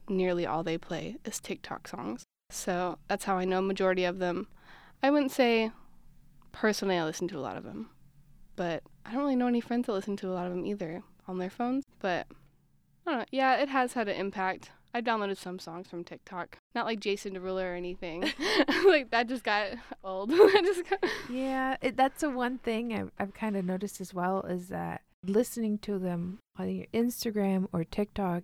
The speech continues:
Speaker 2: and then listening to them on your own and then listening to them on the radio, it gets to be a little too much.
Speaker 1: Mm-hmm. Like, the song gets old. Even if it's really good, it gets old so quick because it's just beat over your head consistently.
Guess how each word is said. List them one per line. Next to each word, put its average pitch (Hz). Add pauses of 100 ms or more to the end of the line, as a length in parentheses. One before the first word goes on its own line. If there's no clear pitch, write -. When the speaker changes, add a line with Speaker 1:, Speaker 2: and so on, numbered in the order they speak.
Speaker 2:
and 185
then 180
listening 196
to 196
them 180
on 170
your 170
own 196
and 180
then 175
listening 185
to -
them 170
on 165
the 165
radio, 170 (100)
it -
gets -
to 208
be 180
a -
little 165
too -
much. -
Speaker 1:
Mm-hmm. 202
Like, 226
the 202
song 226
gets 220
old. 208
Even 226
if 226
it's 220
really 190
good, 190
it 185
gets 190
old 196
so 202
quick 190
because 185
it's -
just -
beat 196
over 185
your 175
head 185 (220)
consistently. 175